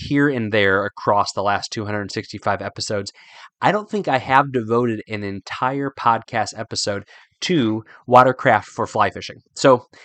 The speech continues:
w-, that does two things. One, it goes to show there's a very wide range of topics that are appropriate to this conversation, the quarry and culture of fly fishing. Secondly, it, it shows that, uh,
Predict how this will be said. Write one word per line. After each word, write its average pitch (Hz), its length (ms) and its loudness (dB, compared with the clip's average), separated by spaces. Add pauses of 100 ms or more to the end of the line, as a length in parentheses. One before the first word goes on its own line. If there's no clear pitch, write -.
(180)
w-, 131 340 -10
that 165 260 -2
does 156 200 4
two 185 160 2
things. 92 260 -6
One, 127 300 6
it 120 100 -4
goes 135 220 6
to 131 80 -2
show 113 180 2
there's 107 220 -2 (100)
a 107 140 -4
very 131 720 2 (360)
wide 127 680 4
range 113 380 -2
of 98 80 -8
topics 107 540 0
that 110 120 -2
are 95 160 -10
appropriate 123 640 0 (100)
to 110 460 -2
this 110 220 -6
conversation, 98 800 -6
the 104 80 -12
quarry 110 280 -2
and 104 80 -8
culture 110 320 -6
of 101 80 -8
fly 101 200 -2
fishing. - 320 -14 (480)
Secondly, 139 440 2 (200)
it, 120 200 -4
it 127 140 -2
shows 127 360 6
that, 117 260 2 (100)
uh, 107 380 6